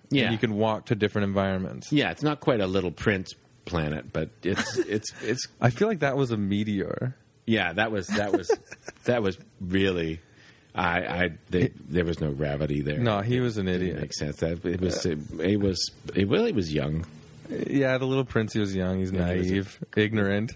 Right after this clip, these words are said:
Speaker 1: He was a stupid little Christ figure.
Speaker 2: <laughs> It, it should have been called Ignorant Idiot
Speaker 1: Ignorant.
Speaker 2: on Space Rock.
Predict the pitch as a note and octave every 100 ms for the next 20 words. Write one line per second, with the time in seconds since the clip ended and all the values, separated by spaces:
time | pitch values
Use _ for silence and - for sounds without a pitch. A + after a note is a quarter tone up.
0 | - F2 G2+ F2+ F2 - - A2+ A2+ G#2
1 | G2+ - F2+ D#2 - D2+ B2 - G#4+ -
2 | - - - - - D#4 D4 - C3+ F3
3 | G#3 D3 C3+ E3+ D3+ C#3 C3+ B2+ A2+ -
4 | B2 D3+ C3 B2+ A#2 A2+ - - - -
5 | - - - - B2 A2+ G#2 G2 - -
6 | - - G#2+ A#2+ - A2+ A#2 A2+ G#2+ -
7 | A#2+ A#2 A#2 G#2 G2+ D#3 -